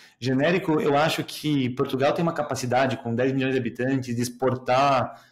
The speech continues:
mentes e talentos pro Brasil, pros Estados Unidos, pra França, pra Suíça, pra vários lugares do mundo. São pessoas coraja-, corajosíssimas, né, que,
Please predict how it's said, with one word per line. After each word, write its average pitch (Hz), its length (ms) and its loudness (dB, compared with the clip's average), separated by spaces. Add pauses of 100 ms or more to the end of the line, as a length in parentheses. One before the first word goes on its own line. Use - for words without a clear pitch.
(200)
mentes 135 540 0
e 123 80 0
talentos 127 640 0 (240)
pro 135 180 0
Brasil, 120 480 2
pros 135 180 -2
Estados 117 180 -4
Unidos, 113 400 0
pra 127 180 -4
França, 127 580 -2
pra 131 200 -6
Suíça, 127 560 -2 (400)
pra 123 120 -2
vários 151 220 4
lugares 143 240 0
do 127 80 0
mundo. 123 680 0 (240)
São 131 140 -4
pessoas 131 260 -2
coraja-, 156 380 0
corajosíssimas, 143 1120 2
né, 123 160 0
que, 123 180 -2